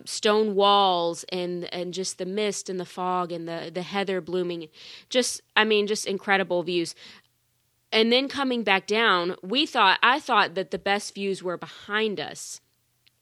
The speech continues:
Not so. That is just not so. And as I write in my journal, I've got a quote here. Let's see. I'm gonna pull it up here. I gotta make my notes go further down.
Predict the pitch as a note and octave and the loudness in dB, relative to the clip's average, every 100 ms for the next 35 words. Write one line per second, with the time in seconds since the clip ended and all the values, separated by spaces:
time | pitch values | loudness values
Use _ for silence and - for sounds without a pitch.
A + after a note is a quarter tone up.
0 | _ _ _ - F#3+ F#3+ G3 G3 - - | _ _ _ -14 -4 2 4 4 -2 -4
1 | G3+ F3 D#3+ F3 E3+ F3 - A3 - G#3 | 0 2 0 -2 -4 -6 -4 -4 -4 -4
2 | F3+ - A3 G3+ E3 D#3+ - - - - | -4 -4 -2 0 0 -4 -12 -20 -20 -4
3 | G3 - A3 A3+ A3+ G#3 G#3+ A3 F#3+ F#3+ | 0 4 4 4 2 2 4 4 4 0
4 | - - G3+ G#3 F#3 F3 - G#3+ A#3 F3+ | -6 -4 -4 0 0 -2 -2 0 0 -2
5 | D3 F3 A#3 F3+ F#3 F#3+ F3 - A3 G#3 | -4 -8 -10 -12 -6 -6 -6 -8 -4 -4
6 | - F#3 D3+ D#3 E3+ _ _ _ _ _ | -6 -10 -8 -10 -14 _ _ _ _ _
7 | F3 F3 - - F3+ E3+ F3 _ F#3 E3+ | -14 -14 -14 -10 -8 -8 -12 _ -14 -14
8 | D#3+ _ G3 F3 E3+ E3 _ E3+ D#3+ D#3+ | -16 _ -10 -8 -8 -10 _ -14 -12 -14
9 | D#3 E3 D#3+ D#3+ _ _ F#3 F#3 F#3 F#3 | -14 -14 -14 -18 _ _ -18 -14 -12 -12
10 | E3+ F3 F3 - - - _ _ _ _ | -12 -8 -10 -10 -20 -20 _ _ _ _
11 | _ _ _ - F3+ F#3+ F3+ G#3 F#3+ F3+ | _ _ _ -20 -8 -6 -6 -4 -4 -2
12 | F#3+ G#3 F#3+ F3+ | -2 2 2 0